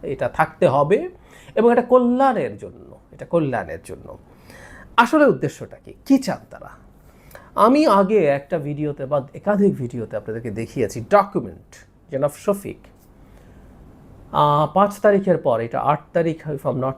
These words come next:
wrong বা নয় তারিখ, বঙ্গভবনে মাহফুজ আলমের সাথে সেলফি তুলে লিখছিলেন, "মাহফুজ আলম brain behind the movement।" সে ডক্টর ইউনূস যে শব্দগুলো ব্যবহার করেছিলেন ইউএনজিএতে গিয়ে ক্লিনটনের প্রোগ্রামে,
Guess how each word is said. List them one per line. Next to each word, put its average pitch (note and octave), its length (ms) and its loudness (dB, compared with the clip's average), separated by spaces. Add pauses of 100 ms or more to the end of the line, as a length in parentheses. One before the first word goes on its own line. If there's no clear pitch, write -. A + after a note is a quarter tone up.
wrong A3 240 -2
বা E3+ 160 -4
নয় A#2 200 -2
তারিখ, C3+ 320 0 (1300)
বঙ্গভবনে G3 960 2
মাহফুজ G3+ 440 -2
আলমের F#3+ 280 -4
সাথে D3+ 280 -14
সেলফি G#3+ 560 -8
তুলে A2+ 280 -8
লিখছিলেন, G#2+ 580 -10 (840)
"মাহফুজ A3+ 380 2
আলম G3 240 0
brain F3+ 220 -2
behind E3+ 420 -8
the C#3+ 100 -10
movement।" - 680 -18 (800)
সে - 240 -4
ডক্টর C#3 340 2
ইউনূস D#3 520 2
যে B2 320 -8 (380)
শব্দগুলো D3+ 640 0
ব্যবহার B2 400 0
করেছিলেন A#2+ 640 -6 (420)
ইউএনজিএতে C#3 760 0
গিয়ে A#2+ 160 -4
ক্লিনটনের G3+ 580 2
প্রোগ্রামে, B2 680 -4